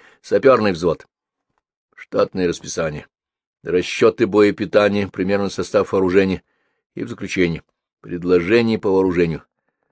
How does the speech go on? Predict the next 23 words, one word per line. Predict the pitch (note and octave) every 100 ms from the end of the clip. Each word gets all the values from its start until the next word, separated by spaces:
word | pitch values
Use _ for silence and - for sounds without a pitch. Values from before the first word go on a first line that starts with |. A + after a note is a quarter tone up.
| _ _
Назначение, | - E2+ G2+ A#2+ B2 F#2+ C#2+ - _ _
калибр, | E2 G#2+ A2 E2+ - _ -
требования. | F2 G#2 F2+ E2+ D2 _ _ _ _ _ _ _ _ _
Имеющий | - D#2 D2+ E2+ F2 - -
личный | E2+ F2 - F#2
опыт | F2 F2+ F2+
боевых | E2+ E2+ E2
действий, | D2 D#2+ F2 - -
Котовский | - E2+ F2+ F2 -
хмыкнул. | F#2 F2 - E2 - _ _ _ _ _ _
Дельно. | A2 A2 G2+ G#2 G#2+ - _ _ _ _ _ _ _ _ _ _
Посадить | F2+ - G2+ G#2 C3+
пехоту | - A#2 - B2 A#2 A2+
на | A2+ A2+
колеса, | - A2 G#2 G#2 - A2
сославшись | - G2+ - G#2 - G#2 -
на | G#2
авторитет | E2+ F#2+ F2+ G#2
товарища | G2 G2 F#2 G2
Фрунзе, | - G2+ G2+ G#2+ A#2+
решение | F#2+ F2+ F#2+ G2+
очевидное. | F#2+ C3+ A#2+ F2 - _
Только | F#2+ - G#2